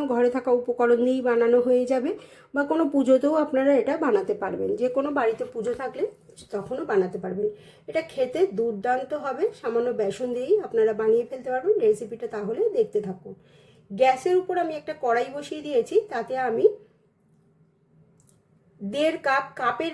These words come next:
চায়ের কাপের মাপে ঠিক দেড় কাপ আমি এখানে বেসন দিচ্ছি। আমার ছোট কাপ বলে আমি এখানে আড়াই কাপ বেসন দিলাম।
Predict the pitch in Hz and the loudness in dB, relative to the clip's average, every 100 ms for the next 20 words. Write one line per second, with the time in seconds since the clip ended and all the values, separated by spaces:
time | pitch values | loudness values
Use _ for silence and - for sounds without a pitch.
0 | 302 285 254 254 294 311 311 277 240 320 | -2 0 2 0 -2 -2 -4 -6 -6 -6
1 | - 247 196 220 220 269 285 262 240 240 | -8 -4 6 6 6 -2 -4 -4 0 0
2 | 208 233 240 427 - 208 202 254 220 208 | 0 -4 -2 -2 -2 -6 -4 0 2 0
3 | - 196 - 247 269 285 262 254 269 254 | -2 -16 -16 -14 -12 -10 -8 -6 -4 -6
4 | 226 254 415 349 233 208 240 269 202 202 | -4 -2 0 4 6 6 2 -4 -2 -2
5 | 208 233 196 202 - 262 254 247 | 0 -2 -2 -4 -6 -8 -4 0